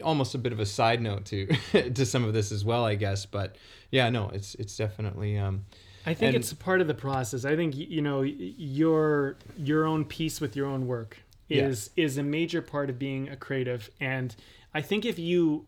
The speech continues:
Speaker 2: embrace that, you're gonna have a lot of pressure taken off of you. And I think that pressure taken off of you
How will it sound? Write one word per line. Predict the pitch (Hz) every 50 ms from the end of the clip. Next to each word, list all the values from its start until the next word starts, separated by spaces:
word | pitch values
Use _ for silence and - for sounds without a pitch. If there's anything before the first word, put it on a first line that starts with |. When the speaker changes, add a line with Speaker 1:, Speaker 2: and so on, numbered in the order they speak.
| - - - _ _ -
Speaker 2:
embrace | 165 151 139 135 147 151 160 160 - -
that, | - 147 131 127 123 120 - _
you're | - 151 139 151
gonna | 147 180 175 160 147
have | 156 156 147
a | 139
lot | 131 135 147 151 156 156 151
of | 123
pressure | - - 135 127 - - 131
taken | 135 143 139 139 143
off | 135 135 139 135 147
of | 139 147
you. | 160 165 170 165
And | - 139 143
I | 143
think | 127 - 165 147 -
that | 160 151 - -
pressure | - - 170 175 180 - - 156
taken | - - 147 135 135 131
off | 131 131 139 139 -
of | - 139
you | 131 135 131 131 127 120